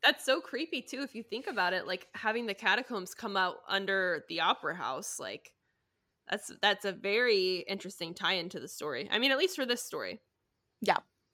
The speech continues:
Speaker 2: Um, he did also gain, um, some inspiration from Café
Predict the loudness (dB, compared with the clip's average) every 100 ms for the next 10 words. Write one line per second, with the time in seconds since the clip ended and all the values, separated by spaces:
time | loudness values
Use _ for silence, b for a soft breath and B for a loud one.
0 | B B B B 12 12 12 8 6 6
1 | 8 8 8 6 6 6 6 4 2 0
2 | 0 0 -2 -2 0 2 4 4 2 2
3 | 0 2 4 4 6 4 4